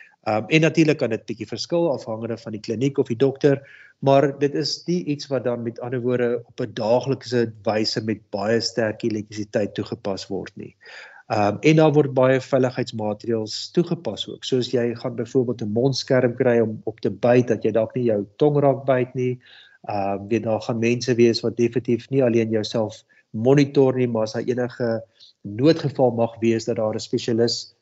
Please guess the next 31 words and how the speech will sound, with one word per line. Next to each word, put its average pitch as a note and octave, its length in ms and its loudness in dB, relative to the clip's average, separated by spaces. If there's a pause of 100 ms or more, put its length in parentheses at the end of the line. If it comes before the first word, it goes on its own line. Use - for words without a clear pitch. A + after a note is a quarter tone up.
(160)
by A2 260 2
is B2 460 2
om A#2 160 -14
seker B2+ 340 -4
te A#2 100 -8
maak A2 260 0
dat G#2 120 -8
alles G#2 400 -10
veilig D3+ 360 4
is. D3 260 2 (400)
En C#3+ 80 -2
ek C3 100 4
dink C3+ 240 2
ook C3+ 160 2
laastens A#2 520 0
is B2 360 -6
dat A2+ 360 0 (340)
die C#3 220 6
idees C3+ 440 6
wat C#3 100 -4
ons B2+ 140 0
hieroor A2+ 280 0
het, G#2 200 -2
is A#2 140 -6
baie A#2+ 360 -2
anderste A2+ 440 -4
as G#2 160 -4
hoe A#2 100 -4
die A2 120 -2
reali-, A2 340 -2
realiteit G#2+ 760 -4